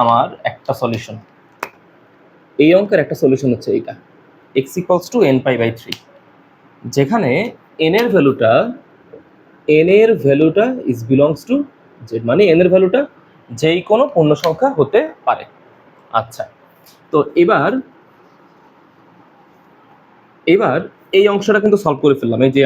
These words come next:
অংশটা tan x plus tan two x এর, আহ, সলিউশনটা সলভ করে ফেললাম, x equals to n pi by three। বাকি আছে আমাদের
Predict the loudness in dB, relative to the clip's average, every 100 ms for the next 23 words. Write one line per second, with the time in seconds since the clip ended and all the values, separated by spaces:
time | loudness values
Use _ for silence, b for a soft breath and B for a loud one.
0 | -2 -8 -20 -10 -6 -4 -4 -4 -4 -2
1 | -2 0 -4 -6 -16 -20 -10 -8 -4 -4
2 | -2 -2 -2 -2 -2 -2 -2 -2 -4 _
3 | _ _ _ _ _ _ -8 -8 -4 -2
4 | 0 0 -2 -4 -4 -8 _ _ _ _
5 | -2 0 2 2 0 -2 -10 -20 -20 _
6 | _ _ _ _ _ _ -6 -4 0 0
7 | 0 -4 0